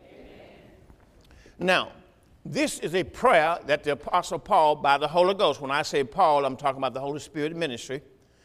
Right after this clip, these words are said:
prayed for the church, for the believer, after the believer was saved. So what we wanna do today is we wanna get into the Word of God. All right, we're gonna pray. Father, we thank you now for your Holy Spirit who has been given us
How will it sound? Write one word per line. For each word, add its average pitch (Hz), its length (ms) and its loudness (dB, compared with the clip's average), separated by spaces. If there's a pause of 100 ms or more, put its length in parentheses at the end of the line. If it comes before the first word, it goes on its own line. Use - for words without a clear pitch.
(220)
prayed 226 380 2
for 208 140 -6
the 170 100 -4
church, 208 360 0
for 165 200 -4
the 156 120 -2
believer, 156 460 -2 (640)
after 247 360 2
the 233 100 -2
believer 208 500 0
was 185 240 -4
saved. 190 440 -4 (560)
So 160 160 0
what 156 120 2
we 247 140 0
wanna 220 220 -2
do 165 140 0
today 165 320 0
is 143 80 2
we 151 160 -2
wanna 151 260 -2
get 139 400 -4 (240)
into 175 240 0
the 156 100 2
Word 151 200 4
of 143 100 -2
God. 113 240 -4 (340)
All 135 160 6
right, 160 220 4
we're 143 100 -4
gonna 170 160 0
pray. 202 320 0
Father, 190 300 2
we 190 160 -6
thank 190 340 -4
you 175 120 -4
now 135 260 -6 (1000)
for 185 320 4
your 190 240 4
Holy 196 360 4
Spirit 151 680 -4 (460)
who 185 140 4
has 160 120 2
been 165 200 -2
given 233 300 4
us 147 360 -2